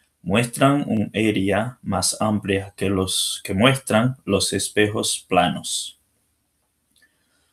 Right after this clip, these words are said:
Usted está conduciendo un vehículo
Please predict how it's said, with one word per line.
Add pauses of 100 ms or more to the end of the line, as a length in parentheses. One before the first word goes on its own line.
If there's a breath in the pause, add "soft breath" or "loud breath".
(260)
Usted
está
conduciendo
un
vehículo